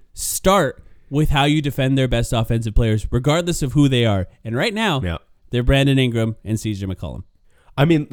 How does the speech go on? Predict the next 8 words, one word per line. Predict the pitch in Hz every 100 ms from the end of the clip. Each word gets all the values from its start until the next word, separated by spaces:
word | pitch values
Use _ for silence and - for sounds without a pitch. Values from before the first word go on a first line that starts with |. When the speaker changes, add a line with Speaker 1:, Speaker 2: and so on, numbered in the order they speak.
| 147
Speaker 2:
no, | 156 214
I, | 98 113 -
I'm | 131
with | 131 156 -
you. | 80 -
But, | - 120
like, | 117 113 107
he's, | - 156 160 147 123 -